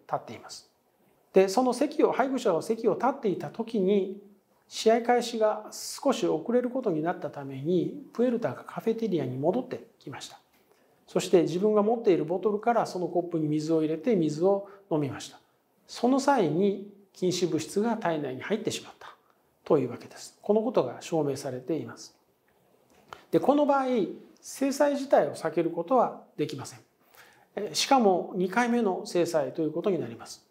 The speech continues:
二千三年にすでに一度制裁を受けていますので、これが二回目の制裁ということになります。この当時の規則では、この場合には資格停止八年という制裁が課されることになっていました。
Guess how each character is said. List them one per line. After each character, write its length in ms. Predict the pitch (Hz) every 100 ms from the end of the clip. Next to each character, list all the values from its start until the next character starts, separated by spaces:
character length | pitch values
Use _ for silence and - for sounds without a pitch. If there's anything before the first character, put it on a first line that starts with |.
| _
二 120 | 165 160
千 180 | 156
三 220 | 135 156 143
年 140 | 135
に 80 | 131
す 100 | 156
で 80 | 139
に 160 | 131
一 180 | 151 185
度 160 | 151 143
制 160 | 151
裁 160 | 143 143
を 40 |
受 80 | 131
け 60 | 139
て 100 | 139
い 60 |
ま 100 | 131
す 120 | 127 180
の 60 |
で、 140 | 190 185
こ 140 | 165
れ 80 | 147
が 80 | 131
二 180 | 139
回 180 | 151 208
目 140 | 180 175
の 140 | 160
制 200 | 170 151
裁 220 | - 147
と 80 | 147
い 40 |
う 60 | 143
こ 100 | 156
と 100 | 185
に 100 | 185
な 80 | 123
り 60 | 127
ま 140 | -
す。 180 | - _ _ _ _ _ _
こ 140 | -
の 120 | 254 277
当 200 | 294 240
時 100 | 165
の 80 |
規 120 | 139 -
則 260 | 160 -
で 80 | 143
は、 300 | 131 123 104 _ _ _ _ -
こ 160 | 202
の 120 | 214
場 140 | 220 226
合 80 | 226
に 160 | 233
は 160 | 180 120
資 120 | -
格 260 | 214 214 -
停 120 | 233
止 140 | - -
八 380 | - - -
年 220 | 269 170 - - _
と 160 | 170 175
い 160 | 180
う 100 | 156 - -
制 220 | - 165 147
裁 220 | 143 160
が 140 | 208
課 140 | 208 147
さ 140 | 160
れ 100 | 139
る 80 | 131
こ 140 | -
と 120 | 143 208
に 220 | 190 165
な 100 | 131
っ 40 |
て 260 | - - 170
い 160 | 175
ま 80 | 131
し 100 | 120
た。 140 | -